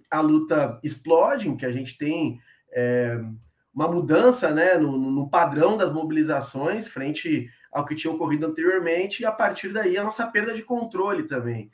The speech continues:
né? Então, a partir ali do in-, dia dezessete de, de junho de dois mil e treze, quando uma multidão toma as ruas em todo o Brasil, a mídia entra pra,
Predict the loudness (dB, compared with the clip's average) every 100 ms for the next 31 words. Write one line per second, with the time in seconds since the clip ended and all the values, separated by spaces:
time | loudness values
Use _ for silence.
0 | _ -20 _ -10 -8 -8 -10 _ _ _
1 | -20 -12 -4 -2 0 0 -2 -2 -4 -2
2 | 0 0 4 2 2 -2 -4 -4 -4 -6
3 | -6 -4 -4 -6 0 2 2 0 -4 -4
4 | -4 -8 -14 _ _ -4 -2 2 4 4
5 | 4 2 4 4 4 2 6 4 4 -2
6 | -2 0 0 0 0 -2 -2 2 4 4
7 | 2 0 -2 -4 -4 -6 -6 -2 0 0
8 | -2 0 0 0 -2 -2 -2 -4 -6